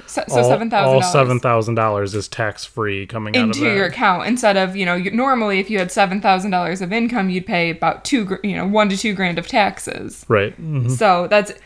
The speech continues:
Speaker 1: that's a huge, you know, benefit for a lot of people, because then the next year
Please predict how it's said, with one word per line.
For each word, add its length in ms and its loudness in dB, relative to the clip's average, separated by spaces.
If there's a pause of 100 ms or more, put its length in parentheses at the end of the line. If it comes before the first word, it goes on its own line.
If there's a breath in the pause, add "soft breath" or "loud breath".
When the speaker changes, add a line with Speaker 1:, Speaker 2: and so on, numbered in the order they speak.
(180 loud breath)
Speaker 1:
that's 200 -2
a 60 4
huge, 720 0
you 140 -2
know, 140 -2
benefit 580 0
for 100 -2
a 60 2
lot 220 2
of 120 -6
people, 360 -4
because 300 -4
then 180 2
the 80 -2
next 400 -2
year 340 -2